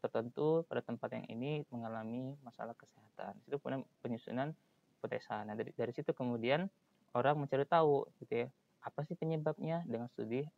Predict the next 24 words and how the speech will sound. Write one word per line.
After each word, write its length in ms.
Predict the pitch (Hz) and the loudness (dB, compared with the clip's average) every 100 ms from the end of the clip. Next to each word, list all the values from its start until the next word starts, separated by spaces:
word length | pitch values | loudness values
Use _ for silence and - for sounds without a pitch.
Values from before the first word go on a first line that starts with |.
| 117 | -4
analitik. 480 | 107 104 - 104 - | -4 -4 -8 -12 -8
Nah, 80 | 107 | -8
studi 160 | - 123 | -2 2
analitik 240 | 120 - 131 | 2 0 -4
sendiri 320 | 127 127 165 | 0 2 2
ada 240 | - 113 | 2 2
macam-macam, 640 | 110 107 110 107 - 143 120 | 0 -4 -8 -10 -2 0 0
ada 80 | - _ | -4 _
observasional, 880 | - - 104 - - - 147 120 117 | -12 -8 -8 -8 -4 -2 0 -2 -2
ada 160 | - - | -4 -8
eksperimental. 880 | - - 107 101 101 101 90 - - _ _ _ _ _ _ _ | -8 -8 -8 -8 -10 -6 -4 -4 -8 _ _ _ _ _ _ _
Dari 160 | 127 147 | 2 2
studi 240 | - 147 | 4 2
analitik 480 | 147 139 127 127 175 | 4 4 2 2 0
kemudian 480 | - 131 123 135 170 170 - | 0 0 4 4 2 -4 -8
menghasilkan 480 | 127 117 - 120 143 | -4 -4 -2 0 0
sebuah 480 | 143 117 107 123 123 | 0 -2 2 2 2
analisa, 720 | 117 117 110 107 - 98 98 _ _ 120 | -2 -2 -4 -4 -4 -4 -6 _ _ -14
hasil 160 | 113 120 | -10 -6
penelitian. 560 | 113 110 104 - 104 101 | -4 -4 -6 -4 -4 0
Dari 160 | 120 | 0
hasil 160 | 139 143 | 2 0
penelitian 320 | 127 123 120 | -2 0 0
ini 400 | 113 110 120 170 | 0 -2 0 0